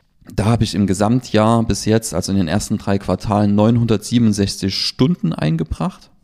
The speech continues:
meiner Lebenszeit. Und im Vorjahr waren es im selben Vergleichszeitraum tausendzweihundertsechzehn Stunden.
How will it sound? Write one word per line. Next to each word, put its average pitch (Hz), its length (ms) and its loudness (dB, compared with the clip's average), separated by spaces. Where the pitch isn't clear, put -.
meiner 120 280 0
Lebenszeit. 143 680 -6
Und 117 240 0
im 104 140 -4
Vorjahr 120 600 2
waren 104 160 0
es 107 140 -6
im 101 140 -4
selben 104 280 2
Vergleichszeitraum 101 1160 -4
tausendzweihundertsechzehn 107 1900 -4
Stunden. - 720 -4